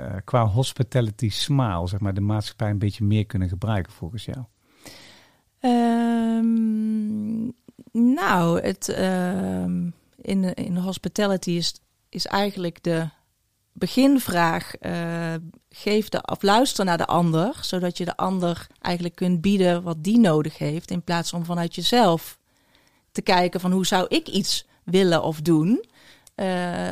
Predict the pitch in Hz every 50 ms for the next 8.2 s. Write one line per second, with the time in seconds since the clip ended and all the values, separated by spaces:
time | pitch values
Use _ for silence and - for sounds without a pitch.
0 | - - 220 214 208 - - 214 208 208 196 190 - 185 185 185 - - - -
1 | 214 214 - 180 170 175 170 170 165 - 170 175 165 180 180 - 233 226 196 190
2 | 196 190 - 202 - 175 175 - 175 175 170 165 170 - 165 165 165 - - 165
3 | 160 - - 214 226 185 139 139 143 - - _ _ _ _ _ _ _ - 123
4 | 127 180 180 175 170 175 - - 185 180 180 170 175 180 220 214 160 - - 175
5 | 190 208 202 - - 160 - - - 170 156 _ _ - - - - 135 113 98
6 | 92 - - 226 226 - 202 - - 170 160 165 165 175 170 160 - - 180 180
7 | 165 165 - 165 156 - 156 160 156 151 156 160 - - - - - - - -
8 | - - - 160